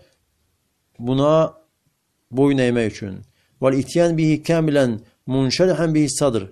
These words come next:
Və bunu kamil şəkildə yerinə yetirməyə, sinəsi geniş şəkildə, rahat şəkildə yerinə yetirməyə bir-birini həvəsləndirirlər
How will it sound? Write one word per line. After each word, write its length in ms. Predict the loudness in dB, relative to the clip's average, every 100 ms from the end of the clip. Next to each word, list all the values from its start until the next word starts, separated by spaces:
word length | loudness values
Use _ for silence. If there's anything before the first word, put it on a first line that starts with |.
| _ _ _ -6
Və 80 | -4
bunu 400 | -2 -2 0 -2
kamil 380 | -2 -2 0 0
şəkildə 380 | -2 -4 -4 -2
yerinə 260 | -2 -2
yetirməyə, 460 | -4 -4 -2 0 0 -2 -8 _ _ -10
sinəsi 400 | -2 -2 0 -2
geniş 260 | 0 0 0
şəkildə, 460 | -2 -2 0 2 4
rahat 240 | 4 0
şəkildə 360 | 0 -6 -4 -2
yerinə 200 | -2 -2
yetirməyə 440 | -4 -4 2 2 2 -2 -20 _ _ -4
bir-birini 540 | -4 -2 -4 -4 -4 -6 -10 _ _ _
həvəsləndirirlər 880 | -4 -4 -4 -4 -2 -4 -2 -2